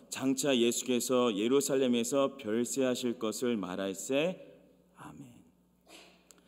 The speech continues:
당시에 왜 모세와 엘리야가 등장해야 했을까요?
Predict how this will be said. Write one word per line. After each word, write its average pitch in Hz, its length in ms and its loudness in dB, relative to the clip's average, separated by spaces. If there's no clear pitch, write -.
당시에 151 400 2
왜 147 400 6
모세와 139 720 2
엘리야가 117 600 0
등장해야 104 580 -4
했을까요? - 460 -10